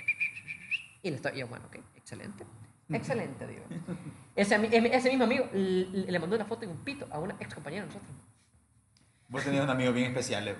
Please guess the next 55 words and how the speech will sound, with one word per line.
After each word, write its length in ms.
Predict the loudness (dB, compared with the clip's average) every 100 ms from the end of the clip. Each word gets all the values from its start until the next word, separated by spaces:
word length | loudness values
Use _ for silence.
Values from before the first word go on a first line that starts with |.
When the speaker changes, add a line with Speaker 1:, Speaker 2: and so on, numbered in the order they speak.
| -8
Speaker 2:
fíjate. 260 | -8 0 4
Speaker 1:
No, 100 | 8
maje, 200 | 8 8
ese 120 | 8
maje 120 | 6
se 80 | 6
levanta 220 | 4 2
y 20 | 2
que, 80 |
"Maje, 180 | 2 0
porque 120 | 0
tengo 100 | -4
una 80 | -6
foto 160 | -6 -8
en 60 |
mi 40 | -8
pito 180 | -10 -12
en 60 |
el 40 | -12
celular". 240 | -4 -4
Y 40 | -2
después, 180 | -4 -2
"Mira 220 | -2 -4
quién 100 | -6
se 60 | -8
la 60 |
mandó". 200 | -10 -12 -12
Uh, 240 | -12 -12 -18 _ _
perro, 200 | _ _ _
qué 80 | -4
Speaker 2:
Qué 60 | 6
mala 220 | 6 6
Speaker 1:
pasada, 180 | 4 4
Speaker 2:
pasada. 520 | 2 4 0 -4 -6
Speaker 1:
perro. 180 | -10 0
Speaker 2:
Qué 140 | 4 4
mala 220 | 2 -4
pasada. 320 | -6 -4 4
Speaker 1:
Qué 180 | 8 8
mala 360 | 8 6 6
pasada. 560 | 4 0 2 2 0 -10 -20 -20 _ _ _
Y, 680 | 0 4 4 4 4 2 -2 -16 -20 _ _ _ _
pues 140 | 2 6
bueno, 240 | 8 8
pero 100 | 8 4
la 60 |
experiencia 240 | 4 4 4
de 40 |
Senior 180 | 4 2
Trip, 80 | 2
¿vos, 120 | 4
vos 120 | 4 2
tuviste 180 | 0
Senior 220 | 0 0
Trip? 120 | -2